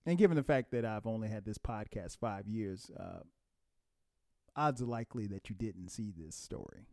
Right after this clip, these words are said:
<laughs> because I would have talked about it on the podcast. Um,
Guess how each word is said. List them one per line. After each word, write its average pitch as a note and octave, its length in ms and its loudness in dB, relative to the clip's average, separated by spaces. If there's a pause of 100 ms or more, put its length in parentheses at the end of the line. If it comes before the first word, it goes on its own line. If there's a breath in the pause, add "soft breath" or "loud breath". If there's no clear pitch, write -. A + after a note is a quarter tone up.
<laughs> - 1120 -16
because A2+ 600 -6 (420 soft breath)
I G2+ 60 -6
would A2 160 -2
have G2 80 -10
talked G#2 260 -2
about G#2+ 200 -6
it A2+ 40 -2
on A#2 120 0
the B2+ 60 0
podcast. - 600 -8 (840 soft breath)
Um, B2+ 460 2